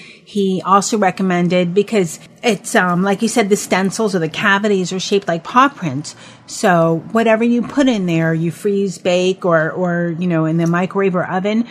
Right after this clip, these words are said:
they come out like little paw prints. They also have it in a larger size with a larger paw print. And they come out very easily because the silicone is naturally resistant to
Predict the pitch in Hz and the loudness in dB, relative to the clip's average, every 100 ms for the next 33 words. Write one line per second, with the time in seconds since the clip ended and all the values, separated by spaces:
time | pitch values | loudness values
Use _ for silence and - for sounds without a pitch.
0 | - - 240 240 262 240 233 233 247 226 | -12 -4 -2 2 4 4 0 -2 0 0
1 | 208 - 247 240 202 120 156 - 208 - | -2 2 2 2 -6 -8 -10 -8 -8 -2
2 | 190 254 339 262 214 185 170 160 170 180 | 0 2 0 0 0 0 0 0 2 2
3 | 180 196 - - 156 156 160 180 170 202 | 0 -4 -2 -2 -2 -2 -4 -8 -2 2
4 | 285 240 196 208 185 185 196 175 - - | 4 2 -2 2 2 2 -2 -4 -6 -16
5 | - - - - 208 196 185 180 185 175 | -20 -20 -20 -10 -2 0 0 0 -2 -4
6 | - 208 240 233 - 247 226 220 226 - | -10 0 2 2 2 4 4 4 2 2
7 | 196 226 269 269 220 190 180 190 214 - | 2 2 4 2 2 2 4 4 2 0
8 | 185 - 190 - 240 240 208 175 165 196 | 0 0 0 4 4 4 2 2 2 4
9 | 185 185 - 277 262 262 254 214 240 240 | 2 2 0 2 4 6 6 6 4 4
10 | 254 240 - 240 214 | 2 2 2 2 2